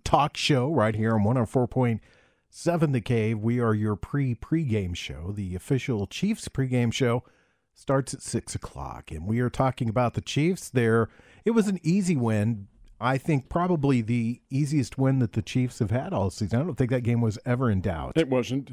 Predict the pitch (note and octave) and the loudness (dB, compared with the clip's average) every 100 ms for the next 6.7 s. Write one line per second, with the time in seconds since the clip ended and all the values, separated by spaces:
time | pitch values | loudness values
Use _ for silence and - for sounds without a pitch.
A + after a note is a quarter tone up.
0 | F#2+ G#2+ A2+ C3 A2 A2+ C3 B2+ A#2 B2 | -10 -4 -2 -2 -2 -4 -2 0 0 0
1 | A2+ A#2 B2 A2+ A2+ A#2+ B2 A#2 G#2 F#2+ | 2 2 2 0 2 2 2 0 -4 -4
2 | A#2+ A#2+ A2 F2+ G2 G2 B2+ B2+ F2 - | -2 0 -2 -4 -10 -10 -8 -8 -8 -6
3 | A#2 A2 F#2 A#2+ G2+ A2+ A2+ - A#2 A2+ | -6 -6 -4 -4 -2 -2 -4 -2 0 0
4 | G#2 A#2+ B2+ A#2+ A#2 A#2 B2 B2 A#2 G#2+ | 0 0 0 -2 -2 -6 -4 -2 0 -2
5 | A2+ C3+ A#2 A#2 A#2 A#2+ A2+ B2 D#3+ D#3+ | -2 -4 -4 -6 -6 -6 -4 -6 -6 -8
6 | C3+ C3 A2+ G#2 A2 A2+ G2+ | -8 -4 -4 -2 -2 -2 -4